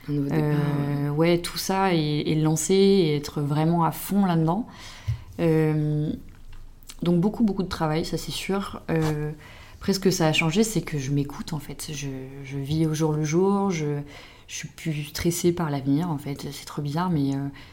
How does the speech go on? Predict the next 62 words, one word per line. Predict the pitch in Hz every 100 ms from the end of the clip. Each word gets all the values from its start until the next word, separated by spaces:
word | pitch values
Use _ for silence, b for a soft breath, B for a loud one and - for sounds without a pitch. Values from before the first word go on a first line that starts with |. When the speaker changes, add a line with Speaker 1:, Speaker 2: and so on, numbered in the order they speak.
| B
Speaker 2:
c'est | - 165
hyper | 135
paradoxal | 127 139 151 151 170
en | 151
plus | 151
avec | 147
tout | 143
ce | -
qu'on | 160
me |
disait, | 156 160 220
mais | 190
Speaker 1:
Ouais. | 190 196 190 190 B B 151
Speaker 2:
maintenant | 156 185
je | 165
vis | 165
au |
jour | 160 160
le | 156
jour, | 147 160 190 185
je | 185
profite. | - 165 - 190 214 214 - B B B B
Euh, | 160 156 156 151
je, | 156 147 147 147 143 143
je | 147 165
me | 151
dis, | 147 165
ben, | 185 156 147 143
enfin, | - 160 -
pas | 220
que | 214
je |
profitais | - 185 - 180
pas | 185
avant, | 202 233
hein, | 165 143
j'étais, | 127 139 - - -
il |
y | 147
a |
eu | 135
quand | 135
même | 143
des | 143
bons | 143 160
moments | 175 185 190
avec | 196 202
lui, | 240 202
c'est | -
pas, | 170 147 147 147 B B B B B B -
je, | -
je | 156 156
jette | 151 -
pas, | 185
je | 170
jette | 165 170
pas | -
la | 175 175
pierre | 202 214
et | 202
tout, | - 247
mais | 170 -